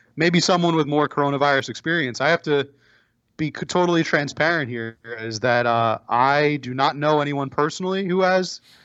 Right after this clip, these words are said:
the coronavirus. I have never been tested,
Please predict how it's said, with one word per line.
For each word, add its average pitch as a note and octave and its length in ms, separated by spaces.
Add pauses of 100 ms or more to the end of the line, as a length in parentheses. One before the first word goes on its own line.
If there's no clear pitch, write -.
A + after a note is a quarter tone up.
(260)
the E3 100
coronavirus. F#3+ 960
I C3 220 (500)
have C#3 240
never C#3+ 540 (420)
been E3 220
tested, F#3+ 680